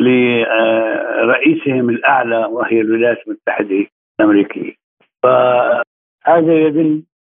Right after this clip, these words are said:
ونجاح روسيا في معرفة أسرار هذه العملية، وكيف يعني أخبرت العالم بالذي حصل، فسيتحول بذلك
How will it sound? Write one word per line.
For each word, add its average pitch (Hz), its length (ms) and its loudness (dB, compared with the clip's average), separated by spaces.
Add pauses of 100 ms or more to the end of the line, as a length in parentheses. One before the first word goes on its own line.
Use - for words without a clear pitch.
(140)
ونجاح 113 1700 0 (300)
روسيا 135 720 0 (200)
في 131 440 0 (500)
معرفة 139 520 2 (500)
أسرار 139 600 0 (220)
هذه 131 320 0
العملية، 143 760 0 (280)
وكيف 131 300 2 (920)
يعني 107 420 2 (280)
أخبرت 131 540 2
العالم 135 540 0 (200)
بالذي 117 680 2
حصل، 143 440 0 (600)
فسيتحول 135 1000 2
بذلك 139 600 0